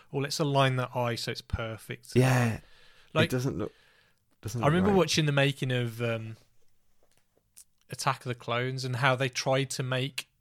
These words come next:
Speaker 1: the Yoda in that look like the Yoda in, like, but, like, you can't replicate the, the physical jaggle of a puppet's ears as,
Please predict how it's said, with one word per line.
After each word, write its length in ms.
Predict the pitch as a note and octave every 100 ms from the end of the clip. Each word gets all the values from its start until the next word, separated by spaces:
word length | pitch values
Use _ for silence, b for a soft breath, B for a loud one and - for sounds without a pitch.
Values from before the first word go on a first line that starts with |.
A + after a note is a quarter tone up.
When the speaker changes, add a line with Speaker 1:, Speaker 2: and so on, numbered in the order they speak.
| _ _ -
Speaker 1:
the 180 | B2+ C3
Yoda 400 | C3+ C3+ B2+ A#2+
in 120 | A#2
that 180 | A#2 A2+
look 120 | A2+
like 340 | A2+ A2 -
the 120 | - A2+
Yoda 360 | A2+ A2+ A2+ A2
in, 220 | A2 A2+ _ _ _ -
like, 200 | A#2+ A2+ _ _ _ b b b b b
but, 120 | D#3+ F3
like, 140 | F#3+
you 80 | F#3
can't 440 | - - A#3 A#3+ - _ -
replicate 720 | D#3+ E3 - - G3+ G#3+ -
the, 320 | E3+ E3 - _ _ _ -
the 80 | D3+
physical 440 | F#3 D#3+ - D#3+
jaggle 520 | C3 C#3+ D3+ D3 B2
of 180 | A2+ A2
a 200 | A#2 A#2+ A#2 -
puppet's 440 | D3 C3+ - - -
ears 320 | C3+ D3+ C#3+
as, 180 | C3